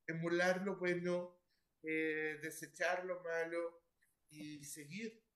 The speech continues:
evolucionando para positivo. Pero sí, yo soy, también soy fan de esos programas de hace unos años. A ti no te tocó porque eras muy chiquito, estoy segura.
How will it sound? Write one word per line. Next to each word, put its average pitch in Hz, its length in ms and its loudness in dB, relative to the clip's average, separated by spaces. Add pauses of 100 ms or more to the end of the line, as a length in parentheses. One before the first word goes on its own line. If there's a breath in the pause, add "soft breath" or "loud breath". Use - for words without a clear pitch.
(220)
evolucionando 165 960 2
para 147 320 -2
positivo. - 800 -12 (600)
Pero 170 180 6
sí, 190 120 0
yo 190 80 4
soy, 202 200 2
también 190 220 2
soy 180 140 -4
fan 160 200 -8
de 156 80 -4
esos - 300 -8
programas 143 520 0
de 131 140 -14 (560)
hace 220 260 2
unos 190 360 4
años. 180 440 2 (280)
A 147 160 -2
ti 170 100 -6
no 180 220 2
te 185 100 0
tocó 214 300 2
porque 196 220 0
eras 147 220 0
muy 160 120 -4
chiquito, 202 420 -2
estoy 156 240 2
segura. 196 680 4